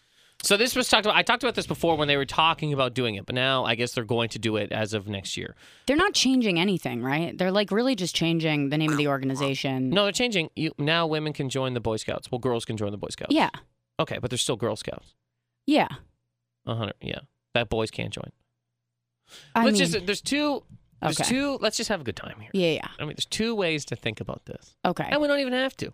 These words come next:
Speaker 2: I love that you
Speaker 1: Yeah.
Speaker 2: saw that I was getting nervous that I didn't know enough about the situation. And you were like, "We're just having fun.
Speaker 1: <clears throat> That
Speaker 2: Relax."
Speaker 1: wasn't what I was, but we're having a good time. So,
Speaker 2: Okay.
Speaker 1: so the, there's two ways to think about this, right?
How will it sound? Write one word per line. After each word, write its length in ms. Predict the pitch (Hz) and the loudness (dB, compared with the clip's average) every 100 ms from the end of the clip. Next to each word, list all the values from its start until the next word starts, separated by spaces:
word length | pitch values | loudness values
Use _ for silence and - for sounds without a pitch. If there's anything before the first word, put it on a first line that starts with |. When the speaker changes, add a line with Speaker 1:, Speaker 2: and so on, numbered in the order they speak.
| - | 2
Speaker 2:
I 60 | |
love 160 | 226 262 | 2 4
that 60 | |
you 60 | 294 | 2
Speaker 1:
Yeah. 60 | 208 | 2
Speaker 2:
saw 260 | - 180 | 4 4
that 100 | 170 | 6
I 40 | 160 | 4
was 120 | 156 | 4
getting 200 | 156 147 | 2 2
nervous 300 | 143 139 143 | 0 -2 -2
that 100 | 147 | 0
I 120 | 139 | 0
didn't 220 | 143 151 | 0 2
know 140 | 151 135 | 2 2
enough 200 | 135 143 | 0 0
about 220 | 131 127 | -2 -2
the 60 | 131 | -4
situation. 680 | 131 - 117 - 101 170 - | -4 -6 -6 -6 -6 -6 -2
And 100 | 160 | 0
you 60 | |
were 80 | 147 | 2
like, 220 | 139 135 | 0 0
"We're 100 | 202 | 0
just 140 | 180 165 | 0 0
having 220 | 143 - | -2 0
fun. 260 | - - | 0 -2
Speaker 1:
<clears throat> 20 | 151 | -4
That 220 | 165 151 | -8 -2
Speaker 2:
Relax." 260 | 175 208 254 | 2 4 4
Speaker 1:
wasn't 280 | 196 185 135 | 0 0 2
what 140 | 127 | 4
I 120 | 107 | 4
was, 180 | 107 104 | 2 0
but 160 | - 151 | -2 -2
we're 120 | 156 | 0
having 240 | 147 147 123 | -2 -4 -4
a 40 | |
good 100 | 110 | -6
time. 180 | 101 67 | -8 -10
So, 160 | - 160 | -2 0
Speaker 2:
Okay. 80 | 156 | 0
Speaker 1:
so 380 | - 160 156 - - | -2 -2 -2 -4 -10
the, 140 | 143 135 | -10 -8
there's 140 | 135 | -6
two 220 | - 254 | -4 -2
ways 240 | 247 214 - | 2 0 -2
to 80 | - | -6
think 180 | 135 | -6
about 180 | 113 104 | -4 -8
this, 180 | - - | -8 -10
right? 160 | - 143 | -8 -10